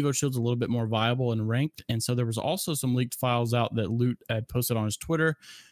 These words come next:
that showed some, uh, things such as, uh, the, this battle armor where you could spawn with level one,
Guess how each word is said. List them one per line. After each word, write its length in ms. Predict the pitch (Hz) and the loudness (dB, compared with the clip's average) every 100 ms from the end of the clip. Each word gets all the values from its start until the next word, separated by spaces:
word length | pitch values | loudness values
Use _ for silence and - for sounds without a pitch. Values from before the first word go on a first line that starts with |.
| _ | _
that 180 | 131 - | -2 0
showed 420 | - 156 160 190 | 0 2 2 2
some, 360 | - 156 139 123 | 0 2 2 4
uh, 240 | 127 123 | 4 2
things 320 | 120 139 143 135 | 2 2 2 2
such 380 | - 139 131 | 0 0 0
as, 340 | 131 123 120 135 | 2 2 2 0
uh, 200 | 110 110 | -2 0
the, 200 | 113 107 135 | -2 -2 -4
this 180 | 120 117 | -4 0
battle 300 | 123 131 143 | 2 4 4
armor 400 | 131 143 143 139 | 2 4 4 2
where 160 | 127 123 | 2 2
you 140 | 120 | 2
could 240 | - 120 117 _ _ | 2 0 -2 _ _
spawn 420 | - - 139 139 | -4 0 2 4
with 160 | 131 127 | 2 2
level 300 | 127 120 117 | 2 2 2
one, 500 | 117 139 139 147 | 2 2 4 2